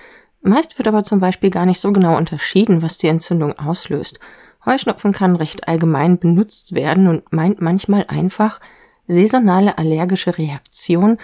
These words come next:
durch Pollen oder andere saisonale Effekte. Auch die Allergie gegen Hausstaubmilben kann sich saisonal verhalten, weil zum Beispiel im Winter weniger oder kürzer gelüftet wird oder zu Beginn der Heizperiode besonders viel Hausstaub in die Raumluft gelangt.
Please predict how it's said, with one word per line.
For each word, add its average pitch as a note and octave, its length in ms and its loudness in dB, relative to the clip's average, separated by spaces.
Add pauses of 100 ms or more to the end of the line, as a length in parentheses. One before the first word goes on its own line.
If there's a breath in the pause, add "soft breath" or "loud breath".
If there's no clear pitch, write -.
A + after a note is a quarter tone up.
(180 loud breath)
durch - 280 -4
Pollen F3+ 560 0
oder F3 400 0
andere F3 400 2
saisonale D3+ 580 -2
Effekte. - 600 -12 (520)
Auch - 160 -2
die C#4 280 -4
Allergie A#3 440 -4
gegen G#3+ 300 0
Hausstaubmilben C#3+ 880 -2
kann D#3+ 220 0
sich D#3+ 140 -2
saisonal D#3+ 440 2
verhalten, D#3+ 640 0 (500 loud breath)
weil E3 360 -2
zum F3 220 -2
Beispiel D#3 460 -2
im D#3 360 -6
Winter F3 460 2
weniger E3 560 0
oder - 180 -10
kürzer - 320 -6
gelüftet G3+ 460 0
wird E3 260 0
oder B3 200 -2
zu F#3+ 160 -4
Beginn E3+ 500 2
der C#3+ 220 -4
Heizperiode D#3+ 680 -4
besonders F3 480 0
viel - 300 -4
Hausstaub F#3 480 -2
in D#3+ 80 -2
die F3 80 0
Raumluft F3 580 -2
gelangt. B2+ 640 -6